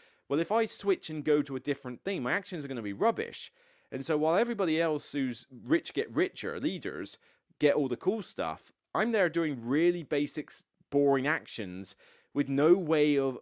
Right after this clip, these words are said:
getting out of it. And that's a big issue here. There isn't really a catch-up mechanism here. If you start off badly, or if you go down a route and then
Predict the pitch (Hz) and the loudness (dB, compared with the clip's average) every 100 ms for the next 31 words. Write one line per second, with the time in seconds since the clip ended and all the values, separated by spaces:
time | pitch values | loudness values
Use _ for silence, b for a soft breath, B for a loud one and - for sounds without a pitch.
0 | 127 143 - 127 - 127 127 - 87 82 | -6 -6 -6 -12 -8 -6 -6 -8 -8 -8
1 | - 117 120 123 139 117 127 151 - 147 | -10 -8 -4 -4 -6 -2 0 0 -2 -8
2 | - 139 101 92 78 - B B B 127 | -6 -8 -4 -6 -6 -8 B B B 0
3 | 165 208 202 123 151 156 127 113 - 170 | 0 0 -4 -2 2 4 2 -2 -6 -8
4 | - - 131 107 101 95 82 85 69 95 | -6 -10 -10 -10 -10 -8 -8 -10 -12 -10
5 | 62 50 - B - 113 160 - 170 214 | -8 -10 -16 B -10 -6 -6 -2 2 2
6 | 233 214 - 156 180 147 104 85 98 113 | 0 -4 -2 -2 -2 -2 -4 0 2 2
7 | 135 185 202 196 180 160 147 117 104 147 | 2 0 2 2 2 0 -2 -2 0 0
8 | 196 - - B B - 123 127 131 131 | -2 -10 -12 B B -4 0 2 2 2
9 | 123 | 0